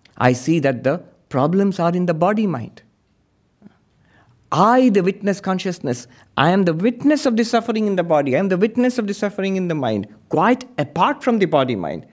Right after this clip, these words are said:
I never had any suffering. I do not have any suffering. There is no possibility of me having any suffering. So the question of removing suffering also goes away. I have been ever free. This becomes very clear.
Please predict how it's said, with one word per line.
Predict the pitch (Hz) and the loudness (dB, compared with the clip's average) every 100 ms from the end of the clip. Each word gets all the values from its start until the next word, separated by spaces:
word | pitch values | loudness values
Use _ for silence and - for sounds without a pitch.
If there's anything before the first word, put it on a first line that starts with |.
| _ _ _ _ - | _ _ _ _ 0
I | 135 175 175 | 2 4 2
never | 175 196 214 285 277 | 2 2 4 2 4
had | 294 277 | 2 2
any | 285 269 | 0 0
suffering. | 226 196 127 98 - - _ | -4 -4 -4 -4 -6 -18 _
I | 110 147 | -2 0
do | 147 160 | 0 2
not | 214 254 254 | 2 2 0
have | 240 240 | 0 2
any | 233 | 0
suffering. | 220 214 226 220 214 - | 0 -2 0 0 -2 -2
There | 156 | 0
is | 160 139 | 0 0
no | 160 196 | 0 0
possibility | - 208 285 254 254 220 | -2 -2 2 2 2 2
of | 190 | -2
me | 170 170 | 0 0
having | 156 151 135 | 0 0 -2
any | 127 | -2
suffering. | 120 120 95 98 - _ - - | -2 -2 -2 -6 -8 _ -12 -4
So | 127 | -2
the | |
question | 123 180 202 - 254 226 | -2 -2 -2 -2 0 0
of | 214 - - _ | -2 -10 -20 _
removing | 120 170 233 240 226 | 2 6 6 4 2
suffering | 214 220 214 | 0 -2 -2
also | 208 202 165 | -2 -2 -2
goes | 151 120 | -2 -4
away. | 113 - _ _ _ _ _ - | -8 -16 _ _ _ _ _ -2
I | 131 | 2
have | 139 | 2
been | 131 147 143 | 2 0 0
ever | 143 196 240 233 | 0 4 2 0
free. | - 202 208 - _ 123 | -2 -4 -4 -10 _ -6
This | 151 | -4
becomes | - 170 208 202 | -2 0 0 0
very | 120 165 208 | 2 0 0
clear. | - 190 240 - | -2 0 2 0